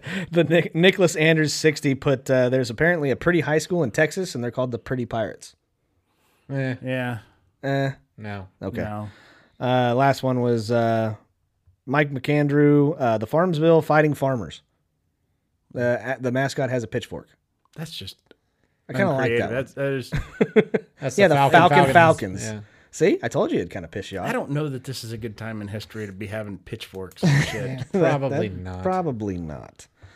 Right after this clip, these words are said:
Speaker 1: Uh, but yeah, the, I think Scrody officially wins. That's, that's my favorite
Speaker 2: I'm,
Speaker 1: so far.
Speaker 2: mine's the midgets.
Speaker 1: The midgets still?
Speaker 2: Yeah.
Speaker 1: Uh, yeah, um, I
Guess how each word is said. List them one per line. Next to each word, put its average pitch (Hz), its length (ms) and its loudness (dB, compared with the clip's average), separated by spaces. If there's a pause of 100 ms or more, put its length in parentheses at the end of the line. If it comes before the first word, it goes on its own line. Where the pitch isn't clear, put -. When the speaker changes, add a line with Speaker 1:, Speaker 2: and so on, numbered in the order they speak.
(580)
Speaker 1:
Uh, 117 340 -2
but 113 140 -2
yeah, 101 220 0 (160)
the, 135 260 0
I 143 100 4
think 151 200 0
Scrody 131 500 2
officially 107 480 -2
wins. 98 520 -6 (460)
That's, - 360 -6
that's 120 320 -4
my 104 140 -8
favorite 90 360 -6
Speaker 2:
I'm, 123 180 -2
Speaker 1:
so 82 60 -6
far. 85 200 -10
Speaker 2:
mine's 113 260 -4
the 98 80 -10
midgets. 92 480 -12 (320)
Speaker 1:
The 160 60 0
midgets 196 320 0
still? 214 340 0
Speaker 2:
Yeah. 247 200 -2
Speaker 1:
Uh, - 100 -6
yeah, 277 360 -4
um, 247 500 -10
I 269 500 -12